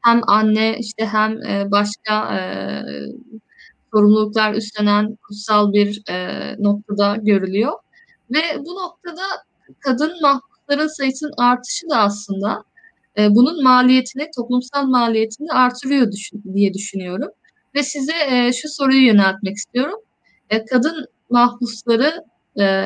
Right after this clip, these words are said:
ma-, toplumsal maliyeti nedir? Yani kadınları mahpus etmenin mahpus etmenin toplumsal maliyeti sizce nedir? Ee, ve belki de buna nasıl çözümler getirile-, getirilebilir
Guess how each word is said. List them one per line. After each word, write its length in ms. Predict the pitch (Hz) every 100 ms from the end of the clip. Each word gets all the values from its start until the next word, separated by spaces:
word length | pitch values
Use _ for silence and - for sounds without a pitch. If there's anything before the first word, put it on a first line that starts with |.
| 196
ma-, 420 | 196 214 247 247 233
toplumsal 520 | 247 247 240 - 262
maliyeti 680 | 247 233 220 214 220 - 240
nedir? 360 | 233 190 180 - _ _ _ _ _ -
Yani 240 | 202 208
kadınları 460 | 220 208 220 226 247
mahpus 400 | 233 233 285 262 -
etmenin 600 | 220 208 208 202 269 - _ _ _ _ -
mahpus 400 | 208 208 254 -
etmenin 540 | 226 214 202 240 285 -
toplumsal 580 | 240 214 233 220 247 240
maliyeti 680 | 220 202 196 190 208 285 302
sizce 580 | 262 - 226 208 247 254 -
nedir? 560 | 226 220 233 311 - - _ _ _ _ -
Ee, 360 | 185 185 190 196
ve 180 | 233 214
belki 340 | 233 226 214
de 140 | 233
buna 380 | 220 233 247 247 _ _ -
nasıl 540 | 226 220 233 214 208
çözümler 560 | - 208 202 208 214 214
getirile-, 560 | 208 208 202 196 190 202
getirilebilir 760 | 214 208 208 196 185 185 226